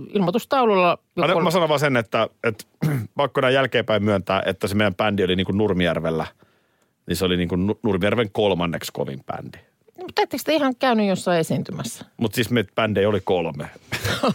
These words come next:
Speaker 1: Joo.
Speaker 2: <laughs> Ei me, ei me,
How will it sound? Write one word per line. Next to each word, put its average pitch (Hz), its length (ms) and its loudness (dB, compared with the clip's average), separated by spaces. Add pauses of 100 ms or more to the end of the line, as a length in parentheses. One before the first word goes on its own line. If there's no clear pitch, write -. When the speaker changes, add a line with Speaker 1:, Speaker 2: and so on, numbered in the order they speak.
(100)
Speaker 1:
Joo. - 380 -4 (500)
Speaker 2:
<laughs> - 240 -4 (960)
Ei 147 140 2
me, 147 80 2
ei 147 180 4
me, 147 160 2